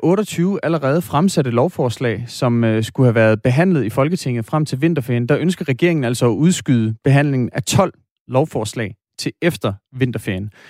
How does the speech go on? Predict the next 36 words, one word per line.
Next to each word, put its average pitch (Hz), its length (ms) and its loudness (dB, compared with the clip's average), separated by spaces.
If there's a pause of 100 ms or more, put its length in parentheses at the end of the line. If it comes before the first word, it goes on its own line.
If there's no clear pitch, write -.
(280)
Og 143 80 2
det 170 100 4
sker, 214 220 2
fordi 165 420 -2
at, 131 200 0
øh, 131 120 4
man 120 260 2
vil 123 220 2
nedsætte 143 420 0
risikoen 131 480 -2
for, 135 180 2
at, 117 340 -4
øh, 113 140 0
corona 127 560 2 (120)
spreder 127 380 2
sig 135 220 0
også 123 340 2
i 107 260 -2 (760)
Folketinget. 101 640 0 (920)
S-, - 100 -12 (160)
statsministeren, 151 600 2
hun 156 100 6
gør 170 140 4
i 170 80 4
det 156 140 0
her 165 140 4
brev, 151 280 2
som 131 140 0
hun 120 140 4
altså 113 260 2
har 113 100 2
sendt 143 300 -2
til, 139 360 2
øh, 104 500 2
Folketingets 120 640 0
formand, 131 440 2